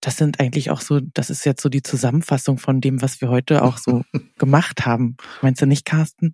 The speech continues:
Speaker 1: Hast du noch was anderes? Möchtest du noch etwas hinzufügen?
Speaker 2: Nee, ich denke auch, wir haben eigentlich alle Aspekte besprochen und ich glaube auch, dass wir vielleicht dem einen oder anderen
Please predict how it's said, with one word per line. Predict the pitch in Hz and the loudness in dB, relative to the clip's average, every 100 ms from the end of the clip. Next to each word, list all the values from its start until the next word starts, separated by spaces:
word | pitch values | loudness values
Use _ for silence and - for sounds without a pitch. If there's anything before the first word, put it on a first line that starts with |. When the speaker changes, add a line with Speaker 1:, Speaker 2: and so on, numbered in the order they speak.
| _ - | _ -10
Speaker 1:
Hast | 254 - | -6 0
du | 143 | 2
noch | 139 - | 2 -2
was | 135 | -2
anderes? | 147 165 160 170 - | 2 2 2 -2 0
Möchtest | 151 165 185 170 | 2 4 4 2
du | 170 | 2
noch | 160 | 4
etwas | - - 165 - | 2 0 -2 -2
hinzufügen? | 160 - 196 226 - 131 127 131 - - - _ _ _ _ _ - | -6 -2 -4 -4 -4 -4 -4 -8 -10 -20 -20 _ _ _ _ _ -6
Speaker 2:
Nee, | 101 98 139 | 0 4 4
ich | 131 | 4
denke | 113 107 120 | 4 4 4
auch, | 123 | 4
wir | 101 | 4
haben | 101 113 117 - - | 4 4 2 0 -2
eigentlich | 104 120 120 113 | 0 2 2 0
alle | 110 117 | 0 0
Aspekte | 113 - 117 123 - 127 123 123 113 127 - | -2 0 0 0 2 2 4 0 -4 -10 -4
besprochen | 107 101 - 110 113 147 139 127 | -2 -2 -2 0 0 2 0 0
und | 110 110 110 107 | 0 0 0 -2
ich | - | -4
glaube | - 104 | -2 0
auch, | 101 120 | 0 0
dass | 107 - | -2 -4
wir | 113 | -4
vielleicht | - 110 110 - | 0 2 2 2
dem | 107 | 0
einen | 110 139 156 | 2 2 4
oder | 135 123 | 4 4
anderen | 120 139 131 120 113 101 | 4 4 4 2 2 0